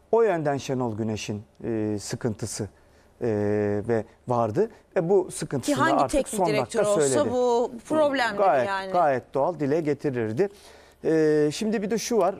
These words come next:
Speaker 1: Yani acaba hocayı bu duruma getiren etkenler nelerdi? Ben basın toplantısında sordum. "Hocam yani, e, oyuncularla aranızda sizin probleminiz mi var? Ya da oyuncuların sizinle mi probleminiz var?" "Valla benim duyduğum hiçbir şey yok Kartal," dedi.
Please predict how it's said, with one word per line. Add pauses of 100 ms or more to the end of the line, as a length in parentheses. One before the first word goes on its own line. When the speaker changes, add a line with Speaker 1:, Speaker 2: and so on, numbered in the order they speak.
(200)
Speaker 1:
Yani
acaba (280)
hocayı (480)
bu
duruma
getiren
etkenler
nelerdi?
Ben
basın
toplantısında
sordum.
"Hocam
yani, (560)
e, (340)
oyuncularla
aranızda
sizin
probleminiz
mi
var? (300)
Ya
da
oyuncuların
sizinle
mi
probleminiz
var?" (480)
"Valla
benim
duyduğum
hiçbir
şey
yok
Kartal,"
dedi.